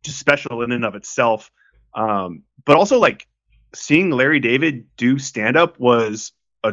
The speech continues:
treat, 'cause he's actually a really fucking good stand-up comedian that had some, not only did he have, like, good material, but I guess, like, one of his things when he was,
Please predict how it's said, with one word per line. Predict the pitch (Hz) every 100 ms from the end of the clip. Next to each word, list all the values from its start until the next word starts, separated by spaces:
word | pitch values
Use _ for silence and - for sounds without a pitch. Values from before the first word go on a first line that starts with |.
| -
treat, | - 107 120 208 - -
'cause | 226 156
he's | 135 -
actually | 147 - 175 127
a |
really | 104 120 139
fucking | - - 147 - - 143
good | - 147
stand-up | - 139 143 -
comedian | - 117 120 143 156
that | 131
had | 135 135
some, | 135 - - - - 180
not | 190 220 247
only | 277
did | 220
he | 160
have, | 170
like, | 151 127
good | 156 160
material, | 147 139 131 135 147 147
but | 139
I | 135
guess, | 160
like, | 175 143
one | 143
of | 139
his | 131 131
things | 135 131 120
when | 131
he | 127
was, | 127 120 110